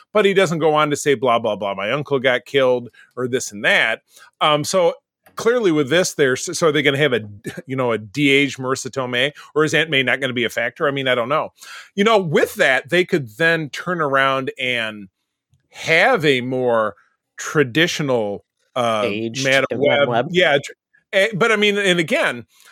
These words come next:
Speaker 1: uh, this character is based on Julia Carpenter, who was the, uh, Spider-Woman from, first saw her in Secret Wars. She was in the West Coast Avengers after that.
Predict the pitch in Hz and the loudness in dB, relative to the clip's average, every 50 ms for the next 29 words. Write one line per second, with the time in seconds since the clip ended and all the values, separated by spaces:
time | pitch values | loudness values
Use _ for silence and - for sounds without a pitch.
0 | _ _ _ - 147 139 139 135 180 202 - - - 175 160 - - 131 123 - | _ _ _ 0 2 2 2 2 0 -2 -2 0 0 0 0 0 -2 -4 -4 -2
1 | - 135 131 127 - - 131 117 107 104 98 95 95 - 123 110 104 98 - - | 0 0 0 0 -2 -4 -6 -6 -6 -6 -8 -10 -8 -8 -6 -4 -4 -6 -2 0
2 | 175 196 196 190 180 165 160 160 156 151 135 - 139 131 120 113 117 110 110 107 | 2 2 2 2 0 0 2 4 4 2 2 0 -2 -2 0 0 2 2 0 0
3 | 95 - - 110 104 104 98 98 98 - - 101 - 98 101 92 90 87 85 107 | -4 -8 -8 -6 -6 -4 -6 -8 -10 -12 -14 -16 -12 -10 -8 -8 -10 -10 -14 -18
4 | _ _ _ _ _ _ - - - - 160 156 151 151 143 139 135 139 135 127 | _ _ _ _ _ _ -14 -14 -2 0 2 2 4 2 2 2 2 0 -2 -4
5 | 120 - 127 113 110 110 - - - _ _ - - - 147 139 120 - - 127 | -6 -6 -6 -6 -6 -8 -10 -16 -20 _ _ -20 -6 -2 0 0 0 2 2 2
6 | 110 107 107 104 - - 151 - 151 135 123 127 123 120 - - - 107 98 95 | 2 2 2 -2 -2 -4 -4 -4 -2 -2 0 0 0 0 -2 -4 -6 -6 -6 -6
7 | 123 117 107 101 113 117 117 - - 117 104 - 98 92 131 143 139 127 135 127 | -6 -6 -2 0 0 0 -2 -2 -6 -8 -8 -8 -6 -4 -2 -2 -2 -2 -4 -2
8 | 123 127 120 - - 117 123 120 120 - | -2 -4 -4 -4 -4 -2 -2 -2 -2 -2